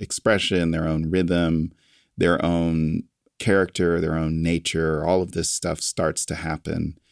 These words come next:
and you realize it in this performance because everyone starts out together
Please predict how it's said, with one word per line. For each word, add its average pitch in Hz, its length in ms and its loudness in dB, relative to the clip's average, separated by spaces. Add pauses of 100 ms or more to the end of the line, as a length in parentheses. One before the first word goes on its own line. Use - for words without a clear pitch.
(340)
and 95 160 4
you 92 100 4
realize 87 520 2
it 82 100 0
in 80 140 0
this 78 140 -2
performance 85 580 0
because 82 500 -2 (1900)
everyone 104 380 4
starts 90 400 0
out 82 240 0
together 82 680 0